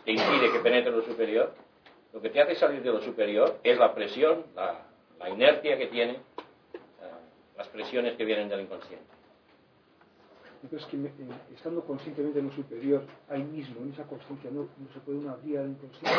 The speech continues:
Speaker 1: Pruébalo, pruébalo.
Speaker 2: No te preguntes.
Speaker 1: Sí, sí, o sea, todo dependerá del trabajo que hayas hecho.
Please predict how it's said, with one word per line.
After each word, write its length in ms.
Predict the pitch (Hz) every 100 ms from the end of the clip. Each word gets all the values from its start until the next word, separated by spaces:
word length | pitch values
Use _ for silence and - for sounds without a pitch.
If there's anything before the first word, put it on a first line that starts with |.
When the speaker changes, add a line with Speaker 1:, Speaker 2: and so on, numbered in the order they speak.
| - - - -
Speaker 1:
Pruébalo, 440 | 117 104 - -
pruébalo. 460 | 113 101 110 208 240 - - - _ -
Speaker 2:
No 80 | 139
te 80 | 120
preguntes. 420 | - 131 131 127 -
Speaker 1:
Sí, 180 | 151
sí, 420 | 165 127 160 220 - - -
o 20 |
sea, 160 | 127 -
todo 160 | 202
dependerá 460 | 185 170 156 151 175
del 140 | 185
trabajo 400 | 139 135 143 127
que 80 | 127
hayas 220 | 113 104
hecho. 200 | 101 -